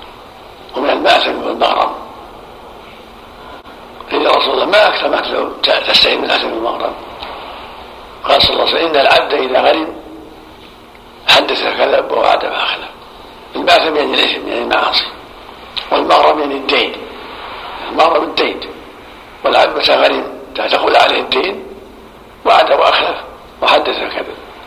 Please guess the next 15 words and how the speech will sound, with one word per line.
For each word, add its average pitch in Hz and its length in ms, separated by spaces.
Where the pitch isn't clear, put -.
لأن - 240
الناس - 260
يوم 208 460
ما 196 80
عنده 131 200
شيء - 160
ما 220 80
يخلف، - 340
يحدث - 320
بأشياء - 600
ولا، - 240
ولا - 380
يفي 123 260
بها، - 300
فيكذب - 460